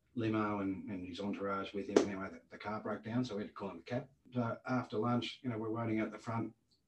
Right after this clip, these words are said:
uh, for, for his taxi, and the car pulls up. He goes, G'day, mate, I'm looking for a Renzo. Hey, is there a Renzo here? I'm chasing a Renzo. Got a cab from Renzo.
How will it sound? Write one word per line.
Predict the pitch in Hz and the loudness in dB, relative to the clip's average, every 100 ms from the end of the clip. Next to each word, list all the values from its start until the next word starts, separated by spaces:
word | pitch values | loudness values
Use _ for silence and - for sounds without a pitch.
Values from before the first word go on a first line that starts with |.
| - | -6
uh, | 123 110 95 | -4 -4 -4
for, | - 107 - | -2 -2 -2
for | 113 104 | -4 -2
his | 98 - | -2 -4
taxi, | - 104 - 107 101 | -4 -6 -2 -2 0
and | 101 87 - | 0 -2 -8
the | - - - | -20 -16 -8
car | 110 107 | -6 -4
pulls | 107 98 | -4 -4
up. | 113 110 - - - - _ _ _ - | -2 -2 -4 -20 -20 -20 _ _ _ 0
He | 147 | 4
goes, | 139 127 - _ _ _ - | 6 4 0 _ _ _ 6
G'day, | 233 233 | 10 12
mate, | 247 240 | 12 12
I'm | |
looking | 233 214 | 12 8
for | 196 | 6
a | 175 | 6
Renzo. | 220 247 254 285 - - _ - | 10 12 10 6 2 -4 _ 4
Hey, | 247 | 8
is | 247 | 8
there | 233 214 | 8 8
a | |
Renzo | 208 269 240 269 | 10 10 10 10
here? | 247 277 | 10 10
I'm | 269 208 | 8 6
chasing | 247 220 214 | 6 6 6
a | |
Renzo. | 208 254 262 226 226 - - - | 6 8 10 8 8 4 2 0
Got | 240 | 4
a | 214 | 4
cab | 214 254 | 4 4
from | 247 214 | 4 6
Renzo. | 240 - - | 8 8 4